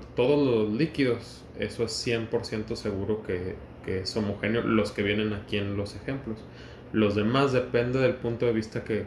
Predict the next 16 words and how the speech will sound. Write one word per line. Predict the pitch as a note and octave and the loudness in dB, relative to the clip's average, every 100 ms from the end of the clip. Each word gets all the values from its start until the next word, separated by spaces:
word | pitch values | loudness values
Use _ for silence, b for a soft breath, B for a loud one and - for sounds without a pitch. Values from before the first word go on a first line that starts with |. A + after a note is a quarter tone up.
| - | -4
que | G#2 | -6
tomes, | - B2 B2 A2+ | -2 -2 0 -2
es | G#2+ - | -4 -4
que | A2 | -6
pudiera | - - G2+ G2 G#2 G#2+ | -6 -6 -2 0 0 0
tener | G#2 G2 | -2 -2
una | G2+ G#2+ | -2 0
variación. | G#2 G2+ G2 - - - - - - B B B B B - - - - - | 0 -2 -4 -10 -16 -16 -18 -18 -18 B B B B B -16 -14 -14 -14 -8
Bueno, | - - - - - - - - B B B B B B - | -8 -8 -14 -18 -18 -16 -18 -18 B B B B B B -6
dice, | G#2+ A2 | -2 2
clasifica | A2 G#2+ - A#2 - C#3 C3+ | 2 0 -4 -6 2 2 4
cada | C#3 C3 | 2 2
uno | C3 C3 C3+ C3+ | 2 0 0 0
de | |
los, | B2 A2 G#2 - - - - - - | 2 0 -2 -4 -10 -12 -14 -14 -8
eh, | A#2 G#2+ G2 | -6 -6 -6